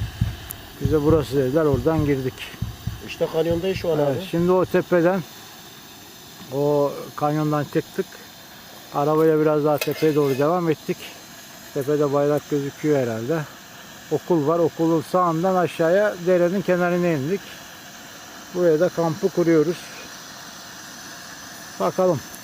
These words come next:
Speaker 1: hayırlısı. Telefon çekmiyor.
Speaker 2: Benim
Speaker 1: Şey,
Speaker 2: çekiyor.
Speaker 1: Vodafone çekiyor.
Speaker 2: <laughs>
Speaker 1: Türk Telekom çekmiyor.
Speaker 2: Vallahi
Speaker 1: Bunun
Speaker 2: benim
Speaker 1: bilgisini
Speaker 2: çekiyor.
Speaker 1: de verelim.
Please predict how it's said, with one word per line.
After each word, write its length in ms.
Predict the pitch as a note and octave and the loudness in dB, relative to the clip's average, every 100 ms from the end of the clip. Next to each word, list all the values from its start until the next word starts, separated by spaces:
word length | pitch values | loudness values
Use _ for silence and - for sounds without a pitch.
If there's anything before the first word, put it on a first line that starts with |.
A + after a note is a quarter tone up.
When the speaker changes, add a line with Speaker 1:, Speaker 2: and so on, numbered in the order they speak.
| - | -2
Speaker 1:
hayırlısı. 500 | D#3 D#3 C#3+ - B2+ - - - - - - - - - - - | 2 4 2 -2 -8 -10 -16 -18 -18 -18 -20 -20 -20 -20 -20 -6
Telefon 440 | - F3 E3+ F#3+ G3 | 2 4 4 2 2
çekmiyor. 460 | - F#3 D3+ C3+ A2+ - - | 2 2 2 -2 -4 -8 -6
Speaker 2:
Benim 220 | A2+ E3+ | 2 4
Speaker 1:
Şey, 100 | F3 D3 | 4 2
Speaker 2:
çekiyor. 280 | D3 C3+ G2+ - - | 2 0 0 -8 -6
Speaker 1:
Vodafone 500 | D#3+ E3 F#3 D#3+ F3+ | 0 4 4 4 2
çekiyor. 540 | D3 F#3+ - E3+ G3 G#3 B2 - D#4 F#4 | 4 2 4 2 2 0 -4 -6 -2 0
Speaker 2:
<laughs> 460 | F4 E4+ C#4+ - - | 0 0 -2 -4 0
Speaker 1:
Türk 220 | G3 - | 2 4
Telekom 420 | F#3+ F3+ E3+ G3+ | 4 4 4 2
çekmiyor. 440 | F3+ F#3 - C3+ A#2 - - - - - - - - - - - - - - | 2 0 -2 -4 -4 -8 -18 -20 -18 -18 -18 -20 -20 -16 -12 -12 -14 -20 -10
Speaker 2:
Vallahi 200 | - - | -6 0
Speaker 1:
Bunun 280 | F3 F3+ F3 | 2 4 6
Speaker 2:
benim 100 | F3 | 6
Speaker 1:
bilgisini 280 | D#3 A#2+ F3+ | 4 2 4
Speaker 2:
çekiyor. 120 | F3 | 6
Speaker 1:
de 120 | D#3 | 4
verelim. 180 | C#3+ | 2